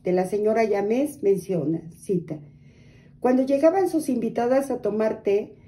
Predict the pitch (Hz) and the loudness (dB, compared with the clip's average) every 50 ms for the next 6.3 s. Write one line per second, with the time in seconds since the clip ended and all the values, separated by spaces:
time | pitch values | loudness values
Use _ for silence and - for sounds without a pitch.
0 | - - - - - - - 220 220 220 220 208 180 - - - - - - - | -20 -20 -20 -20 -10 -2 2 2 4 4 2 2 0 -4 -12 -20 -20 -16 -6 -2
1 | 233 254 277 311 320 320 - - 254 254 269 269 269 285 262 247 220 208 202 196 | 2 4 4 4 4 2 0 0 2 2 2 2 2 0 2 2 2 2 0 0
2 | - 214 202 185 - 247 269 254 - - 254 262 262 - - - - - - - | -2 -2 -2 0 0 0 0 -2 -2 -2 -2 -2 -2 -4 -8 -18 -20 -20 -20 -10
3 | - 202 233 247 247 240 226 226 247 262 - 277 254 254 240 226 - 214 190 196 | -2 2 2 2 4 2 2 4 2 2 2 2 2 2 0 0 -2 -2 -2 -2
4 | 185 185 208 196 208 208 208 208 208 226 233 226 - 208 185 190 202 180 - 214 | -2 -2 -2 0 2 2 2 2 0 -2 -2 -4 -2 -2 -2 -2 -2 -2 0 0
5 | 220 220 208 226 220 - 196 190 185 - 214 208 202 233 226 220 - - 190 190 | 0 0 0 -2 -4 -2 -4 -4 -2 0 0 0 2 0 -2 -2 -2 -2 -2 0
6 | 185 185 175 131 - | 0 0 0 -2 -4